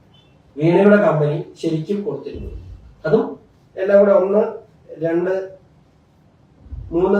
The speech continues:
നാല്, അഞ്ച് സ്കൂളുകൾക്ക് ഇതുമായി ബന്ധപ്പെട്ട് കൊടുത്തിട്ടുണ്ട്. ബാക്കിയുള്ള ഒരു സ്ഥാപനത്തിൻ്റെയും ഈ സോഫ്റ്റ്വെയറുകളൊന്നും കൊടുക്കേണ്ട സ്ഥാപനങ്ങളല്ല.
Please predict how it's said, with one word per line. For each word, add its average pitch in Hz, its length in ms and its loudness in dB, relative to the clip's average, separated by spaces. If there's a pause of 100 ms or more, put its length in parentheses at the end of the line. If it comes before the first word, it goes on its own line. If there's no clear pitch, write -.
നാല്, 180 280 -2
അഞ്ച് 202 280 -2
സ്കൂളുകൾക്ക് 190 580 -4 (100)
ഇതുമായി 170 300 -6
ബന്ധപ്പെട്ട് 160 360 -8
കൊടുത്തിട്ടുണ്ട്. 139 420 -8 (1160)
ബാക്കിയുള്ള 220 440 4 (120)
ഒരു 247 120 4 (120)
സ്ഥാപനത്തിൻ്റെയും 214 760 4 (320)
ഈ 262 120 -4
സോഫ്റ്റ്വെയറുകളൊന്നും 190 800 -2
കൊടുക്കേണ്ട 170 460 -6
സ്ഥാപനങ്ങളല്ല. 156 580 -4